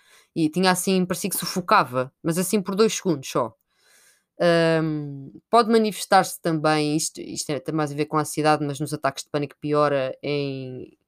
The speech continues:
com, com a vossa pele, comichão, por exemplo, comichão no corpo, muita comichão. Portanto, os ataques de pânico não têm sempre os mesmos sintomas, eles vão-se, parece que vão evoluindo, percebem?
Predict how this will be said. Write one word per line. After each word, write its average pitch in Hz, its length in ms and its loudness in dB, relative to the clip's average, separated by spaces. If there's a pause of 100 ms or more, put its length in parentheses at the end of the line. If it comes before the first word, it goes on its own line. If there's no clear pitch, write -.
(460)
com, 143 420 2 (380)
com 185 60 0
a 170 40 2
vossa 175 220 2
pele, 160 320 2 (760)
comichão, 156 460 0
por 139 140 -8
exemplo, 120 400 -8 (120)
comichão 151 480 -2
no 123 100 -10
corpo, - 440 -12
muita 160 280 -2
comichão. - 460 -14 (340)
Portanto, 170 220 0
os 190 40 2
ataques 247 320 4
de - 80 -16
pânico 156 320 2
não 208 140 0
têm 226 180 0
sempre 214 340 -2
os 196 80 -8
mesmos 208 340 -4
sintomas, 180 460 -2
eles 170 140 0
vão-se, 185 440 -2 (800)
parece 233 200 -4
que - 60 -20
vão 247 100 6
evoluindo, 196 720 4 (380)
percebem? 151 440 0